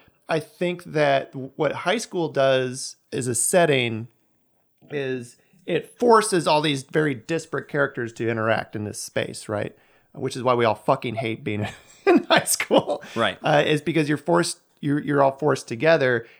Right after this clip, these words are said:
Speaker 1: And then as soon as everyone goes to college, you've got, like, well, you know, Buffy and Willow are going to college, but Xander's not,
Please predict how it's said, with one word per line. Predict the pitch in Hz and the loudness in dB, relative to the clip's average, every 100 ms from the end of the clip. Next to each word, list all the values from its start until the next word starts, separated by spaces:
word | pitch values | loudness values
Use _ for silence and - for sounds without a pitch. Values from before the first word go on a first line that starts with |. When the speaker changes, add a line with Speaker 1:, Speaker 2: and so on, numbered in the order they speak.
| - | -8
Speaker 1:
And | 139 | -4
then | 139 | -4
as | - | -2
soon | 240 | 0
as | |
everyone | 196 165 151 | 0 2 2
goes | 143 | 0
to | - | 0
college, | 175 180 156 | 2 2 0
you've | 131 | -2
got, | 135 131 | 0 2
like, | 135 131 | 0 0
well, | 127 120 - | -2 -2 -6
you | 120 | -8
know, | 104 | -4
Buffy | 117 113 110 | -2 -2 -4
and | |
Willow | 123 127 | -4 -4
are | |
going | 120 | -6
to | 107 | -6
college, | 131 127 127 117 | -2 0 -2 -4
but | - | -12
Xander's | - 104 101 101 110 | -10 -8 -8 -8 -2
not, | 113 110 110 104 | 0 2 2 0